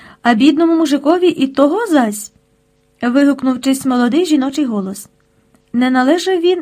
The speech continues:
до невістки Маріоли. Бронкові відповіли, що то подруга Марічки Мартинчукової набралась відваги.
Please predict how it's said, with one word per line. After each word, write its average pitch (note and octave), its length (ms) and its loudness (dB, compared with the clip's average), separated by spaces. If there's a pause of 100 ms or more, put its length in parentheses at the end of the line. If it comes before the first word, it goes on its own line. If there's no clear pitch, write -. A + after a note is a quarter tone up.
до B3+ 120 -2
невістки B3 640 -4
Маріоли. C4+ 540 -2 (1040)
Бронкові C4 800 2
відповіли, C4 760 0
що - 240 -4
то C#4+ 160 0
подруга C#4+ 500 0
Марічки C4+ 500 -2
Мартинчукової A#3+ 920 -4
набралась B3+ 580 -2
відваги. G#3 480 -6